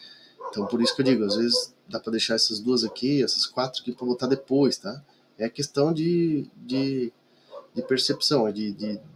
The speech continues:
de gosto, de vontade de montar diferente ou montar como eu tô falando, tá? Ó, por exemplo, aqui, ó, se tu quiser, tu pode chegar agora e botar essa peça aqui. Então, estaria sem,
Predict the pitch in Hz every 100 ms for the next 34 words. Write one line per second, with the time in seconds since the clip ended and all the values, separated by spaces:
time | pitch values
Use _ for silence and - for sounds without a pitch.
0 | - - 120 - 135 127 123 117 110 139
1 | 127 123 135 127 131 127 - - 123 135
2 | 127 - 131 - 120 117 135 110 120 131
3 | 123 127 - 135 131 135 131 - 151 139
4 | 117 - 139 170 - - - - 508 -
5 | - 110 98 113 110 120 110 - 101 101
6 | - - - 107 107 104 127 139 - 95
7 | - 104 135 123 123 165 113 104 - 101
8 | - 104 - - - - _ _ _ 95
9 | 92 113 117 135 - 139 220